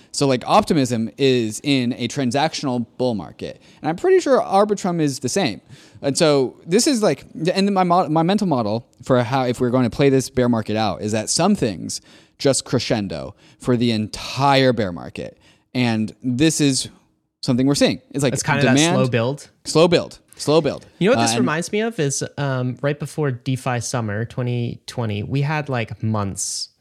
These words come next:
Speaker 2: many months of, like, more total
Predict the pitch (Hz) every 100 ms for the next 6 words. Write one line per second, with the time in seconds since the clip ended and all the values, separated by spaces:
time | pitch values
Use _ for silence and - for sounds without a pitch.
0 | _ - 139 156 131 110 98 87 - -
1 | 123 117 113 107 92 _ _ _ _ -
2 | 101 - 135 139 131